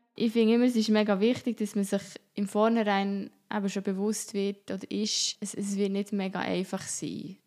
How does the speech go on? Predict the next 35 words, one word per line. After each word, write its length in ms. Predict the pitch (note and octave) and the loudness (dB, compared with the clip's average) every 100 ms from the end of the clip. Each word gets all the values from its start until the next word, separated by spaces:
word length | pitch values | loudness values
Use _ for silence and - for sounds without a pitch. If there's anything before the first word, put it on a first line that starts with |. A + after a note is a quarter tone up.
| _ | _
Auch 120 | G3 G3 | -4 -2
wenn 160 | G3 | -2
das 100 | G3 | -2
Resultat 560 | F#3 F#3 F#3 G3 F#3+ F#3+ | -4 -4 -4 -2 -2 -2
dann 100 | F#3 - | -4 -2
cool 200 | A3 A3+ | 0 2
ist, 360 | A3+ A3 - - | 2 0 -4 -4
aber 220 | F#3+ F3+ | -4 -2
wir 160 | F#3+ G3 | 0 0
haben 240 | F#3+ F#3+ | 0 0
am 20 | F#3+ | 0
Anfang 200 | G3 F#3+ | 0 -2
so, 300 | F#3+ F#3+ F#3+ F#3+ | -6 -6 -6 -4
ich 60 | |
habe 60 | F3+ | -4
es 80 | F3 | -4
ja 60 | |
schon 140 | F3+ F#3+ | -6 -8
gesagt, 300 | - F#3 F#3 | -4 -4 -2
so 80 | F#3 | -4
eine 100 | F3+ | -6
Periode, 540 | - F#3 F#3+ G3+ G3+ | -2 2 4 4 2
die 60 | F#3 | 0
einfach 260 | F#3 F3 - - | 0 -2 -6 -12
vielleicht 320 | - G#3+ G3+ | 2 2 4
auch 120 | G3+ | 2
genötigt 420 | - A#3+ C#4+ C#4+ B3+ | 2 2 2 0 0
ist. 80 | |
Also 140 | G#3+ G3 | 2 0
es 80 | - | 0
kann 140 | F#3+ | 4
ja 100 | F#3 | 4
auch 40 | G3 | 4
sein, 160 | |
dass 80 | A3 | 0